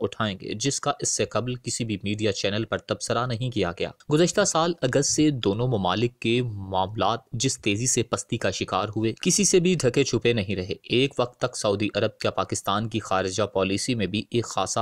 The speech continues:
असर व रसूख रहा था, जिसकी एक बड़ी वजह अरब के साथ पाकिस्तान का तारीखी और सकाफती ताल्लुक था।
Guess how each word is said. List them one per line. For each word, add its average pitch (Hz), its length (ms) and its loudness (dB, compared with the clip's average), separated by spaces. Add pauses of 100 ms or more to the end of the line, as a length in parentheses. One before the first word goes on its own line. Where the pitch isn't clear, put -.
(140)
असर 113 200 -4
व 110 180 2
रसूख - 380 -4
रहा 92 200 -2
था, - 200 -6 (120)
जिसकी - 320 -4 (100)
एक 120 280 -2
बड़ी 92 160 2
वजह 95 240 0
अरब 110 440 -2
के 101 80 0
साथ 95 220 -4 (100)
पाकिस्तान 120 640 0
का 123 240 2
तारीखी 110 420 0
और 107 160 0
सकाफती 107 540 -2
ताल्लुक 95 480 -2
था। - 180 -10